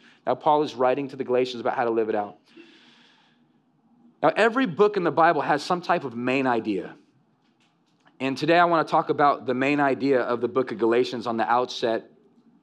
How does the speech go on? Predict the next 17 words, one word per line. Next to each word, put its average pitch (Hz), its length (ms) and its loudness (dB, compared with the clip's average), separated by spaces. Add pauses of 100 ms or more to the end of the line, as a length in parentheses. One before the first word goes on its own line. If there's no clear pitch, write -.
(360)
of 117 200 -4
this 113 220 -2
sermon 139 340 -2
series. 98 580 -4 (100)
The 131 80 -4
main 214 280 2
idea 196 440 2
of 135 260 -2
this 165 220 0
book 127 420 2
is 135 180 0
this: 139 240 2
the 123 120 -4
gospel 131 460 0
sets 151 320 -2
sinners 147 360 -4
free, 110 340 0